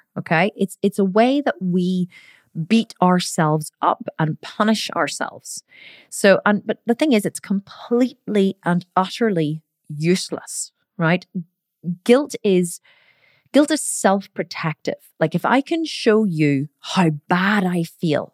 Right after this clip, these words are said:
how guilty I feel, then you won't be angry with me and you won't punish me. I can punish myself far harder than you can ever punish me. So it's, it's a way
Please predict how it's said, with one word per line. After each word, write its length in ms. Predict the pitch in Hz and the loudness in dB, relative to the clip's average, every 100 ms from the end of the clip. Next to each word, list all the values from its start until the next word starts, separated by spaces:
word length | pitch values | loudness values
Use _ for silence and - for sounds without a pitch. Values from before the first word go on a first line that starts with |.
| _ | _
how 160 | - 226 185 - - | 0 2 2 -2 2
guilty 540 | 277 320 330 - 277 | 6 6 2 -2 0
I 160 | 220 180 | 2 0
feel, 420 | - 151 - - _ - - - | -2 -4 -6 -14 _ -20 -20 0
then 300 | 190 175 160 | 4 4 2
you 320 | 160 202 233 | 0 2 2
won't 280 | 190 190 - | 2 0 -2
be 180 | 170 - - | -6 -6 -2
angry 400 | 175 196 196 160 | 2 4 2 0
with 280 | 143 - | -2 -2
me 220 | 151 147 - | -2 0 -2
and 240 | 151 147 | -4 -4
you 260 | 147 170 196 | -2 2 2
won't 320 | 165 151 - | 2 -2 -4
punish 400 | - 160 151 - | -6 -4 -4 -6
me. 220 | - - _ _ - - - | -8 -10 _ _ -20 -20 -4
I 260 | 175 208 240 | 0 2 2
can 200 | 269 247 | 2 0
punish 460 | - 226 220 - - | 2 2 2 -2 -4
myself 580 | 156 190 - 160 123 _ _ _ _ | -2 -2 -2 -4 -4 _ _ _ _
far 460 | 185 208 214 233 220 - | 2 4 6 4 0 -2
harder 380 | 208 190 160 - - | 2 4 2 -4 -2
than 240 | 165 165 | 2 2
you 380 | 170 165 220 220 | 0 2 2 2
can 240 | - 202 - | 0 -2 0
ever 260 | 165 170 165 | 0 0 0
punish 400 | - 147 139 151 | 0 -2 -2 -6
me. 220 | - _ _ _ - _ | -8 _ _ _ -20 _
So 240 | - 202 | 0 2
it's, 180 | 185 180 _ | 2 0 _
it's 180 | 196 180 | -2 0
a 80 | 185 | 0
way 540 | 180 170 180 185 202 | 2 2 2 2 -2